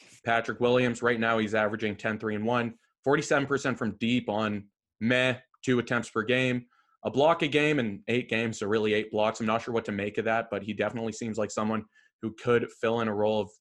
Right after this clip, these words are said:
you know, a weak side shot blocker. And fifty-seven percent true shooting. I'd say he kinda reminds me, and I'm, he might not be the only Raps comparison, uh, on this podcast, but as, like, rookie year O G,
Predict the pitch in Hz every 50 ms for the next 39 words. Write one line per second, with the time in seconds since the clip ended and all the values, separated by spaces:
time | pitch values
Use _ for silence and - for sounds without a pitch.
0 | _ - 120 107 98 98 98 98 107 113 110 - - 104 104 101 - 113 107 107
1 | - - 110 104 104 104 - 107 95 - _ _ _ _ _ _ - 117 127 131
2 | 170 170 - 202 - - 180 165 160 - 156 - 165 147 127 - 143 131 110 -
3 | 120 113 117 135 151 156 - _ _ _ _ _ _ _ - 120 139 196 202 -
4 | - 233 226 226 220 170 - - _ _ - - 233 247 240 240 - - 156 170
5 | 208 226 220 190 143 123 120 123 127 131 123 131 143 147 143 139 135 - 120 120
6 | 120 110 - - 120 127 131 117 - - - 175 170 185 202 208 185 165 - 147
7 | 131 127 113 107 107 110 113 120 120 120 120 - 113 113 117 117 - - 120 110
8 | 107 113 107 107 107 107 - 113 107 107 _ _ _ _ _ _ - 104 104 107
9 | 104 110 117 117 113 117 113 - - 113 110 110 110 110 127 117 117 113 - -
10 | 110 113 113 110 117 117 110 110 107 - _ _ _ _ - 120 135 135 135 147
11 | 135 131 131 120 120 117 110 113 110 113 123 135 135